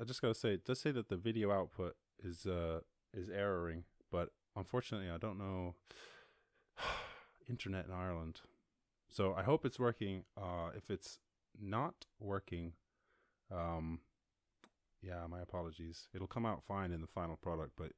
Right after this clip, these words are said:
it might be, like, loading for anyone watching live, so I do apologize. But yeah, uh, Last Week Tonight,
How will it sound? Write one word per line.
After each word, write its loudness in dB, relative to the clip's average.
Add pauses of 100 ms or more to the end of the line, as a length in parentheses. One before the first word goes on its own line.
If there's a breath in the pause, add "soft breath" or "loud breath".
(120)
it -8
might -4
be, -6
like, -4
loading -4 (800)
for -2
anyone -2
watching -6
live, -4
so -6
I -6
do -6
apologize. -8 (1200 loud breath)
But 6
yeah, 10
uh, 4
Last 6
Week 2
Tonight, 0